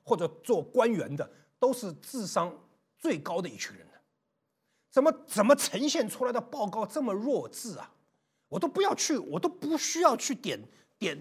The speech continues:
点到里面有什么问题了，对不对？所以，所以我就想起了，你知道，这个案件让我想起什么事情，你知道？两百年前，中国曾经，我讲到，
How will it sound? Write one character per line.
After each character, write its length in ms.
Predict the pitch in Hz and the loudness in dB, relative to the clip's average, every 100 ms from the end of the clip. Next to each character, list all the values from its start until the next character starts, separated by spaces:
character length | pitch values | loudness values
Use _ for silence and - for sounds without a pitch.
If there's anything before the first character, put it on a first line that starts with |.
| 165 | -8
点 180 | 185 147 | -6 0
到 140 | 247 | 2
里 160 | 180 120 | 2 0
面 180 | 135 196 | -2 -2
有 140 | - | -2
什 100 | - | -8
么 80 | 139 | -6
问 220 | 226 - | -4 -6
题 180 | - - | -8 -16
了， 100 | - _ _ _ _ _ | -16 _ _ _ _ _
对 80 | 233 | 0
不 60 | 233 | 0
对？ 120 | - - _ _ _ _ _ | 0 -8 _ _ _ _ _
所 160 | - 403 | 6 6
以， 80 | 311 - | 6 2
所 100 | 370 | 8
以 60 | 339 | 10
我 140 | 208 | 10
就 100 | 311 | 10
想 400 | - - 127 185 | 6 4 2 0
起 240 | - - | 0 0
了， 80 | 127 | 0
你 80 | 147 | -2
知 60 | 151 | 2
道， 260 | 214 - - _ _ - | 2 0 -18 _ _ -4
这 80 | 302 | 4
个 120 | 294 | 6
案 220 | 269 247 | 8 8
件 340 | - - 277 247 | 4 4 6 8
让 140 | 262 190 | 8 6
我 100 | - | 0
想 240 | 156 120 | 0 -2
起 100 | - | -4
什 100 | - | -6
么 80 | 107 | -6
事 140 | - 110 | -6 -8
情， 120 | 131 | -10
你 40 | |
知 80 | 101 | -12
道？ 120 | - _ _ _ _ | -20 _ _ _ _
两 340 | 156 160 311 320 | 6 10 10 8
百 180 | 170 131 | 4 4
年 240 | 151 180 | -2 -4
前， 180 | - 170 | -2 -2
中 300 | 285 285 294 | 0 0 0
国 180 | 160 147 | -2 -6
曾 220 | - 147 | -6 -4
经， 100 | 190 | 0
我 120 | 214 | 0
讲 160 | 220 | 2
到， 120 | 156 | 2